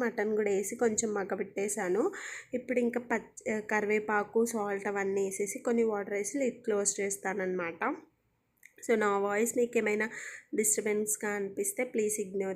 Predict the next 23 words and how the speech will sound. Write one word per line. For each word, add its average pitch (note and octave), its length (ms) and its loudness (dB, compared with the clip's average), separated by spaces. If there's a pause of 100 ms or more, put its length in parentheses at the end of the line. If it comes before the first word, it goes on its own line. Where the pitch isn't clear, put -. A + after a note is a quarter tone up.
it. G#3+ 80 0 (120)
కొంచెం G#3+ 300 0 (120)
జలుబు G3 380 0
చేసిందండి, G3+ 600 0 (100)
అందుకే G3+ 300 0 (120)
వాయిస్ G3+ 380 0
అట్లా G#3 260 0
డిఫరెంట్గా G3+ 680 0
వస్తుంది. F#3 560 0 (840)
ఆమ్, G#3 200 -4 (300)
ఇంక A3 200 -4
ఇక్కడైతే G#3 520 0
విజిల్స్కి G3+ 480 0
పెట్టేశాను. G3 640 0 (180)
Almost G#3+ 460 2
ఒక A#3 120 -2 (340)
ఎయిట్ G#3+ 240 4
విజిల్స్ A3+ 380 0
అయ్యాయి G#3+ 320 2
అనుకుంటా, G#3 380 -2 (100)
కాకపోతే A3 460 -4
మటన్ G#3 360 -2
అస్సలు G#3+ 300 -2